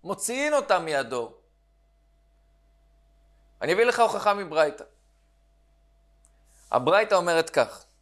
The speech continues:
הספקות, ספק בכור, נכנסין לדיר להתעשר.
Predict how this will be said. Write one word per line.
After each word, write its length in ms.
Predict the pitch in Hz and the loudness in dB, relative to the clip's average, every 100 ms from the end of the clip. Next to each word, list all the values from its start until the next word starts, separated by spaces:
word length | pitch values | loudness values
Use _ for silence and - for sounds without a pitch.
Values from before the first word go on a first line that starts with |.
| _ _ _ _ _ _ _ _ _ _ - - - - | _ _ _ _ _ _ _ _ _ _ -20 -20 -10 -2
הספקות, 1040 | 151 - - 185 180 202 247 269 - - - _ _ _ _ _ _ _ _ | 0 0 2 0 4 6 6 2 -8 -16 -18 _ _ _ _ _ _ _ _
ספק 560 | - - - 233 240 240 120 | -10 -8 -2 2 2 0 -6
בכור, 760 | 139 - 190 240 254 - - _ _ _ _ _ _ _ _ _ - | -2 4 6 6 2 -4 -10 _ _ _ _ _ _ _ _ _ -4
נכנסין 680 | 175 180 202 185 247 269 254 | -2 0 2 0 0 0 4
לדיר 580 | 214 160 214 254 285 262 - _ _ _ _ _ _ _ _ _ _ _ | 2 4 0 2 2 0 -8 _ _ _ _ _ _ _ _ _ _ _
להתעשר. 840 | 139 180 185 - 175 - 185 147 | 0 0 0 -4 -4 0 0 0